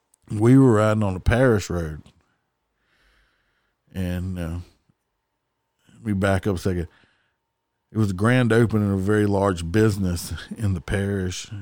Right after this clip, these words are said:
at the time. A, a very, very large business. Well, we were supposed to go out there and make an appearance with the motorcycles and stuff like that. So we were on a parish road, and I was in the process of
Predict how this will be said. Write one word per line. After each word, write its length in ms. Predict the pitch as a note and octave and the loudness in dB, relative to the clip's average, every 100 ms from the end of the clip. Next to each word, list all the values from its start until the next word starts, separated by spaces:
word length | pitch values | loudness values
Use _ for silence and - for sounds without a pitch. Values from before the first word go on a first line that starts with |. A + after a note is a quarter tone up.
| - | -14
at 140 | F#2+ F2 | -10 -10
the 60 | |
time. 400 | F2+ F#2+ F2 F#2 D2 | -6 -6 -4 -6 -6
A, 220 | G2 D#2 | -6 -6
a 20 | |
very, 480 | F2+ F2+ G#2 G#2 G2+ | -8 -2 0 2 0
very 320 | E2+ G2 F#2+ | -2 -2 -2
large 340 | F2 F2+ E2+ | -4 -8 -10
business. 380 | F2 E2+ E2+ E2+ | -10 -12 -14 -20
Well, 200 | F2+ F2 - _ _ _ _ - | -16 -16 -16 _ _ _ _ -12
we 280 | E2+ F#2+ A2 | -4 0 2
were 120 | A2 | 0
supposed 340 | - G#2 G2+ | -2 -2 -2
to 60 | - | -2
go 160 | G2+ G2 | -2 0
out 160 | G2 | 0
there 180 | G2 G2 | 0 0
and 100 | F#2+ | 0
make 120 | F#2+ | -2
an 80 | F#2 | -4
appearance 360 | F2 G2 F#2+ - | -2 -2 -2 -6
with 100 | F2+ | -4
the 60 | |
motorcycles 520 | F#2 F#2 F2+ F2+ E2+ F2 | -2 -2 -2 -4 -6 -8
and 80 | |
stuff 240 | E2+ F2 - | -10 -12 -10
like 220 | F2+ F2 | -10 -8
that. 240 | F#2 F2+ - _ _ _ _ _ _ _ _ _ _ _ _ _ _ _ _ _ _ F2+ | -8 -8 -10 _ _ _ _ _ _ _ _ _ _ _ _ _ _ _ _ _ _ -6
So 120 | G2+ | -2
we 120 | G#2+ | 0
were 100 | G#2 | 0
on 60 | G#2 | 0
a 40 | |
parish 340 | G#2+ G#2+ G2+ G#2 | 0 0 0 0
road, 320 | G2+ G2+ F#2 | 0 0 -2
and 280 | F#2+ F#2 - | -4 -6 -6
I 120 | F#2 | -4
was 160 | G#2+ G2+ | -2 -2
in 80 | |
the 60 | F#2+ | -2
process 680 | - G2+ G2 - G2+ F#2 F2+ | -2 -2 -2 -4 -4 -4 -6
of 320 | F2+ F2+ | -8 -8